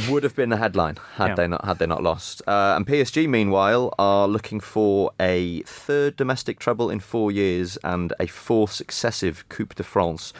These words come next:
Speaker 1: They haven't lost a domestic cup match, P S G, since January twenty fourteen.
Speaker 2: Damn. I think we're all Les Herbiers fans at this point, aren't
Speaker 1: Oh,
Speaker 2: we?
Speaker 1: yeah.
Speaker 2: What does Les Herbiers mean? The lawnmowers or something?
Speaker 1: So herbier means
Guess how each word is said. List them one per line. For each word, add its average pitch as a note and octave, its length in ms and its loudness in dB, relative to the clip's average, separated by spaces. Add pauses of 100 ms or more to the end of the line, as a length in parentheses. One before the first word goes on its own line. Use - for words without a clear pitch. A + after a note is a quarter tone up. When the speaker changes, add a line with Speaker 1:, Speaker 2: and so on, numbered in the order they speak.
(220)
Speaker 1:
They G#2 80 2
haven't C#3+ 440 -4
lost - 580 -4 (100)
a G2 80 -2
domestic G2+ 560 -2
cup - 240 -2
match, - 320 -8
P F2+ 160 2
S E2+ 160 0
G, D#2+ 320 -2 (280)
since - 300 -4 (100)
January G2 460 2
twenty F#2 320 -2
fourteen. F2+ 540 -2 (240)
Speaker 2:
Damn. B2 540 2 (140)
I B2+ 100 -6
think E3+ 200 -2
we're C#3 180 2
all E3+ 220 0
Les A#2 220 -2
Herbiers C3+ 420 0
fans F2+ 340 -6
at - 60 -14
this A#2 140 -14
point, F#2+ 240 -8
aren't B2 80 2
Speaker 1:
Oh, C3 40 4
Speaker 2:
we? A#2 60 4
Speaker 1:
yeah. B2 220 2 (180)
Speaker 2:
What G#3+ 140 2
does F#3+ 120 0
Les F#3+ 200 2
Herbiers D#3+ 360 2
mean? A2+ 380 0 (260)
The B2+ 220 2
lawnmowers E3+ 640 2
or F3 80 -2
something? G3+ 280 -4
Speaker 1:
So D#3 240 4
herbier C3 560 2
means A2+ 440 2